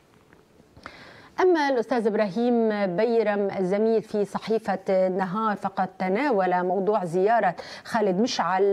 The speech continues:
من حركة حماس إلى بيروت، وكتب تحت عنوان: "ما هي الحسابات التي أملت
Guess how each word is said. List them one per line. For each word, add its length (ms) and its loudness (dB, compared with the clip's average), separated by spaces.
من 80 -4
حركة 360 -4
حماس 540 -4
إلى 320 2
بيروت، 680 0
وكتب 680 -2
تحت 300 -6
عنوان: 420 -2
"ما 100 2
هي 220 2
الحسابات 760 -2
التي 420 -2
أملت 400 0